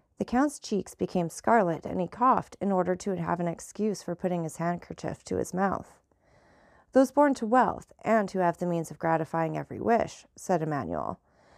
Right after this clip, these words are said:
"know not what is the real happiness of life, just as those who have been tossed on the stormy waters of the ocean on a few frail planks can alone realize the blessings of fair weather."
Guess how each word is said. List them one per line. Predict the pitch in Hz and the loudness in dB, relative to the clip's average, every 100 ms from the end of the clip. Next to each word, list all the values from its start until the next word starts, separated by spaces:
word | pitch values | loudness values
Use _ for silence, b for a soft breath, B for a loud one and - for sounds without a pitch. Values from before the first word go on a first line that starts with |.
| b b b | b b b
"know | 254 269 | 6 6
not | 254 277 185 | 6 4 4
what | 185 | 2
is | 185 - | 0 -4
the | 180 | -2
real | 190 208 | 2 2
happiness | 170 175 165 165 151 - | 2 -2 -2 -6 -8 -10
of | - | -2
life, | 233 262 - - _ b b b b b | 0 0 -4 -12 _ b b b b b
just | 302 - | 0 2
as | 392 | 2
those | 269 214 196 | 6 4 4
who | 214 | 2
have | 190 - | 2 2
been | 190 170 | -2 -2
tossed | - 180 180 185 | -2 0 0 -2
on | 180 | -2
the | |
stormy | 165 - 175 175 | -2 -4 -2 -2
waters | 165 165 165 160 | 0 0 -2 -4
of | 151 | -8
the | - 175 | -2 2
ocean | 226 233 175 160 | 2 2 0 0
on | 156 | -2
a | |
few | 151 185 170 | -4 0 0
frail | - 170 156 | 0 0 2
planks | - 202 226 185 - - _ _ - | 0 -2 0 -2 -8 -18 _ _ -6
can | 202 220 | 0 4
alone | 294 254 220 170 | 6 6 4 2
realize | 180 185 160 156 - | 2 4 2 0 -2
the | 160 | -8
blessings | 156 165 - 170 151 | -4 -6 -4 -8 -8
of | 151 | -12
fair | - 180 151 | -6 -2 0
weather." | 156 196 - - - | 2 0 -2 -10 -14